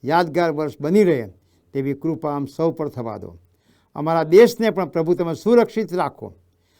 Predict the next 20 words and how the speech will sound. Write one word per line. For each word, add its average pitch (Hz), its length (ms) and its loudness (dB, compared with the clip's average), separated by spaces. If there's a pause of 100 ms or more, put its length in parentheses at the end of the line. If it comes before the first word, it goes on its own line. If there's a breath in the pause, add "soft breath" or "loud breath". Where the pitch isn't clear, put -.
(240)
અને 151 240 -4
વિકાસમાં 160 920 0
આગળ 160 160 0
વધતા 180 360 0
જઈએ 170 440 2 (580)
અને 170 140 -4
છેલ્લા 214 720 0
છેવાડાના 208 720 2
માનવી 220 440 2
સુધી 147 320 -4
આ - 720 -6
આશીર્વાદ 180 480 0
પહોંચે 170 500 0 (560)
તે 175 120 2
માટે 165 280 -2
તમારી 135 320 -6
ખાસ 147 420 -8
કૃપા, 143 420 -2 (720)
દોરવણી, 147 520 -2 (440)
સહાય 127 560 -6